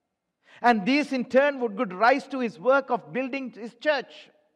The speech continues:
That is why we are here, church. To work a work which no one would be able to stop.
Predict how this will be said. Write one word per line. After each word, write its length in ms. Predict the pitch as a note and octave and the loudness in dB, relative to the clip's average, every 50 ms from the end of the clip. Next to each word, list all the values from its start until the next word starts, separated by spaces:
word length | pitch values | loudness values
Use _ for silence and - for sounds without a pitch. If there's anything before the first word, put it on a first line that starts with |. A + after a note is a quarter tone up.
| _ _ _ _ _ _ _ _ _ _ _ _ _ _ - | _ _ _ _ _ _ _ _ _ _ _ _ _ _ -2
That 240 | F3+ D4 C#4+ A3 | -2 -2 0 0
is 160 | D#4+ C#4 F#3+ G3+ | -2 -4 -2 0
why 300 | A3+ C4+ D4 D4+ D4+ C#4+ | 2 4 6 6 4 4
we 220 | C4 C#4 C#4+ D4 | 0 0 2 2
are 120 | C#4 C#4 | 2 2
here, 320 | - - D#4+ F4+ F4+ D4 C4+ | 0 0 0 2 4 2 2
church. 560 | - - C4 E3 A#2+ - - - - - - _ _ _ _ _ _ _ _ _ _ _ _ _ _ _ _ _ _ _ _ _ _ _ _ _ _ _ _ _ _ | 2 -2 -2 -2 -2 -4 -10 -18 -20 -20 -20 _ _ _ _ _ _ _ _ _ _ _ _ _ _ _ _ _ _ _ _ _ _ _ _ _ _ _ _ _ _
To 100 | - A#3 | -4 -2
work 540 | G3+ F3 A3+ B3+ C4+ A#3+ - - - - - - - - - | 2 6 6 8 8 6 4 -2 -10 -14 -14 -16 -20 -12 -4
a 120 | - G3+ G3 | -2 -2 0
work 380 | F3+ A3 A#3+ B3+ B3+ B3 - A3 | 2 4 4 4 4 2 -2 -10
which 220 | F#3 G3+ - - D#3 | -8 -8 -8 -8 -10
no 340 | D#3+ F3+ A3 A#3+ C4 B3+ A#3+ | -6 0 4 4 6 6 4
one 360 | A#3 A#3 A#3+ B3+ A#3+ A#3+ G#3+ F#3 | 2 0 0 -2 -2 -4 -4 -4
would 220 | G#3 G#3+ F3 D#3+ | -6 -6 -6 -8
be 120 | G3 G#3 | -10 -10
able 540 | - - G3+ F#3+ G3+ G#3+ G3+ D#3 F3+ E3+ D#3+ | -8 -6 -4 -2 -2 -2 -4 -4 -6 -8 -8
to 160 | - - D3+ | -10 -14 -18
stop. 540 | B2+ - - _ - A#2 - _ _ _ _ | -18 -18 -16 _ -12 -12 -12 _ _ _ _